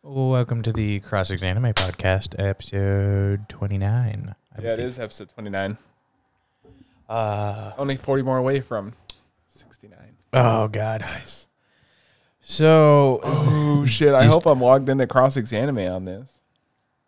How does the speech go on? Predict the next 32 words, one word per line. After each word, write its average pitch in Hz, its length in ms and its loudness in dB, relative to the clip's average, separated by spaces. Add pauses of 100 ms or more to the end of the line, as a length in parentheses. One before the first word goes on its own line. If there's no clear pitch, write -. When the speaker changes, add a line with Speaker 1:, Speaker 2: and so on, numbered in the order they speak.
(340)
Speaker 1:
Uh, 98 300 -2 (120)
Speaker 2:
Oh, 139 180 10
thank 131 220 2
God 127 160 6
I 123 80 6
am. 113 240 -2 (160)
Speaker 1:
<laughs> 294 240 0 (1160)
Speaker 2:
Because 139 140 -2
Speaker 1:
You, 135 60 6
Speaker 2:
all 120 60 6
my 139 120 4
notes 113 260 2
were 104 80 -2
on 101 140 0
Speaker 1:
you 104 60 0
Speaker 2:
that. 101 140 0
Speaker 1:
just 151 200 -2
need 113 160 -2
to 101 80 -6
sacrifice 95 480 -2
and 98 80 -4
get 92 80 -2
a - 20 -8
Chromebook. 90 380 -6 (2500)
Get 113 100 0
an, 113 80 -2 (140)
get 131 100 -2
an 131 60 -4
iPad. 101 420 -6 (280)
There 104 120 -4
you 87 100 -4
go. 87 160 -10